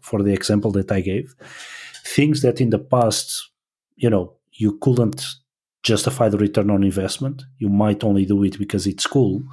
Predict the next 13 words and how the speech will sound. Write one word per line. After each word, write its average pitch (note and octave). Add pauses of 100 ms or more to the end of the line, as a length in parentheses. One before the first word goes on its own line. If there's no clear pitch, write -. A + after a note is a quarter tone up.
(340)
That A#2+
today A2
justifies. G2 (460)
Connects G#2+
to B2+
the A#2
boundaries, A2
once A#2
again, G2
co-, G2
connects F#2+
to G2+
agility. G2